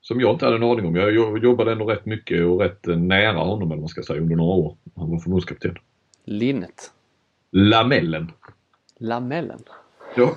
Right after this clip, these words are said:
Speaker 1: <laughs> Bra.
Speaker 2: Bra.
Speaker 1: Eh,
Speaker 2: Eh.
Speaker 1: då håller vi, håller vi helg, för det är ju fredag. <laughs>
Speaker 2: Precis.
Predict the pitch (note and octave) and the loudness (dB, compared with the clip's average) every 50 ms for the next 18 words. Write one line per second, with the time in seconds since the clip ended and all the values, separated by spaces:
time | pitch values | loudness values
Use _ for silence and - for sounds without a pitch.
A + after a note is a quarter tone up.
0 | - - C3 - - - - A2 - - - - - - - F3+ E3+ - E3 E3+ | -6 -10 -10 -10 -12 -14 -14 -14 -12 -14 -10 -6 -6 -4 -2 -4 -4 -2 -4 -8
1 | - D#3 - - - - - - _ _ _ _ - - _ _ - C#3+ F#3 G3+ | -6 -8 -12 -12 -12 -14 -14 -14 _ _ _ _ -20 -20 _ _ 0 2 4 4
2 | - - - - _ _ _ _ _ - F#3 A3+ E3 A2 - - - A#2 B2 B2 | 4 4 2 -2 _ _ _ _ _ 2 4 6 4 4 0 -4 -2 0 2 2
3 | C#3+ D3+ D#3 - B2 B2 B2 B2 B2 A2 F2 C2+ A#1+ - - _ _ - C3+ C3+ | 2 2 0 0 -2 -2 -2 -2 -4 -4 -6 -8 -12 -14 -16 _ _ -2 2 6
4 | B2 A#2+ B2 B2 C3+ C3 C3 B2+ B2+ B2+ A#2+ B2+ C3 B2+ B2+ B2 A#2+ A#2 A#2 B2+ | 6 6 6 6 6 6 6 6 4 4 4 2 2 4 4 4 4 2 2 4
5 | C#3 C#3 C3 D3 D3+ F#3 E3 G2+ F2+ F2+ F2 - - A#2 B2+ B2 - D3 A#2 F#2 | 4 4 6 6 6 6 4 4 2 0 -2 0 0 0 0 0 0 -2 -2 -2
6 | F2+ - - - - - - A2 - - - - - - _ _ _ _ - C3 | -2 -2 -4 -4 -6 -6 -6 -6 -6 -6 -8 -10 -12 -20 _ _ _ _ -10 -8
7 | A#2+ - - - G#2 - - - - - | -6 -4 -6 -6 -6 -10 -14 -18 -20 -20